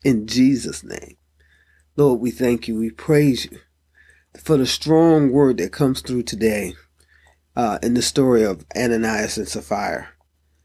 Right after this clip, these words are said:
There are ways that we lie to you all the time, and we ask that you help us to be more honest,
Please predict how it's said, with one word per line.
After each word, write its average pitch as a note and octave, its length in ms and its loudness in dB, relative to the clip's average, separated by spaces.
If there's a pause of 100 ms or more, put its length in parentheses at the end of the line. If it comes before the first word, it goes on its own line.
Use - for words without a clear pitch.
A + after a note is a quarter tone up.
(440)
There D3+ 300 4
are - 220 -2
ways C#3+ 480 4
that G2+ 180 2
we C3+ 220 4
lie A#2+ 460 2
to A#2+ 100 -4
you C#3+ 380 2
all B2+ 220 2
the C3 100 -4
time, A#2+ 560 -2
and A2 500 -6
we C3+ 260 2
ask C3+ 440 0
that A2+ 260 -2
you C3+ 140 2
help B2 340 0
us A#2+ 180 -2
to A2+ 120 -6
be A#2+ 160 0
more A2 280 -4
honest, G2+ 540 -12